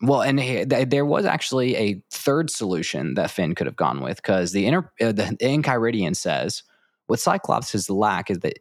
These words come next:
is depth perception. They make, or what they lack in depth perception, they make up for in being really tall and crying a lot. They have pretty bad emotional problems.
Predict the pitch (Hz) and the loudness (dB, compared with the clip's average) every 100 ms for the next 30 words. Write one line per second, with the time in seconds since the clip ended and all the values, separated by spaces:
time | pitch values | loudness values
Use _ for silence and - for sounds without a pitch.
0 | - 101 85 101 107 - - - - - | -6 -4 -2 0 -2 0 -4 -2 -4 -2
1 | 78 76 - 104 101 123 135 117 101 110 | -4 -2 0 2 4 2 2 0 2 2
2 | 139 117 110 87 - _ _ _ _ 107 | 2 0 0 -2 -8 _ _ _ _ 2
3 | 110 113 - 117 135 82 - - - - | 2 2 0 2 2 0 -4 -8 -6 -6
4 | - 69 - 95 104 98 92 95 - - | -4 -6 -4 0 2 2 2 0 -2 -2
5 | 85 82 80 85 98 131 131 113 101 104 | 0 2 0 0 2 2 2 2 2 2
6 | 87 - 92 87 87 73 71 - _ _ | -2 0 0 0 -2 0 -2 -4 _ _
7 | _ _ _ 98 113 104 101 - - 151 | _ _ _ 0 2 0 -2 -10 0 2
8 | 151 120 110 107 98 104 - 104 92 90 | 4 2 2 2 2 2 0 -2 0 0
9 | 80 - 78 - | 0 -4 -10 -12